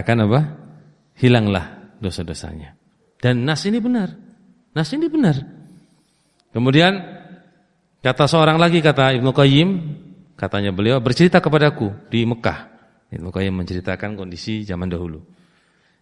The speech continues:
"Apabila saya berbuat dosa pagi dan malam, tapi ketika itu saya pergi ke Masjidil Haram, kemudian saya pergi ke depan Ka'bah dan saya bertawaf di sana mengenai Ka'bah,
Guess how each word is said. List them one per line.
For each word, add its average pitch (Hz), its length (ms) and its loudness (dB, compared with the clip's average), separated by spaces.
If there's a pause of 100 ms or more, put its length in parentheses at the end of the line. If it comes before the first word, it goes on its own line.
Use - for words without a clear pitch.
(560)
"Apabila 127 420 4
saya 160 220 6
berbuat 151 340 4
dosa 165 300 6
pagi 151 320 4
dan 131 160 4
malam, 92 500 -2
tapi 123 320 0
ketika 123 480 0
itu 147 240 2
saya 123 300 4
pergi 131 320 4
ke 127 100 2 (480)
Masjidil 117 400 2
Haram, 165 640 2 (300)
kemudian 107 340 2
saya 104 540 2
pergi 120 260 4
ke 101 480 2
depan 107 380 0
Ka'bah 135 340 2
dan 120 160 2
saya 113 220 2
bertawaf 131 800 2 (340)
di 113 140 -2
sana 147 500 4 (300)
mengenai 107 320 0
Ka'bah, 127 400 4